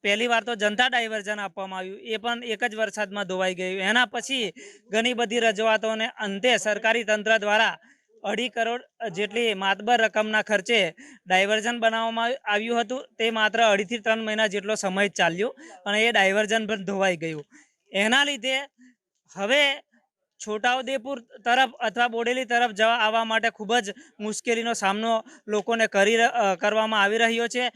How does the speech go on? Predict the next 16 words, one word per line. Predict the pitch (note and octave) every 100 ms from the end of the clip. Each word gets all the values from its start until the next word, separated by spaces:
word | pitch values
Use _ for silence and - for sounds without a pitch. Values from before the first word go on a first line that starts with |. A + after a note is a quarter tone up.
| - - -
અને | A3
એની | C4+ A3+ G#3 B3+
જગ્યાએ | B3+ B3+ B3+ C4
જે | C4+
ડાયવર્ઝન | B3+ A3 A#3 A#3 B3+
આપવામાં | B3 - A#3+ A#3+
આવ્યું | A3+ A#3+
છે | B3+ B3
જેતપુરથી | G#3 G#3+ - A#3+ B3
મોડાસર | A3+ G#3+ G#3+ G#3+ A#3
ચોકડી | G#3 G3+ A3+ G#3
રંગલી, | G3+ G3 G#3 A#3
અ, | G3+ F#3 F3+
વાયા | F#3 G3 G#3
રંગલી | G3 G3 G#3+
થઈને, | G3+ G#3+ G3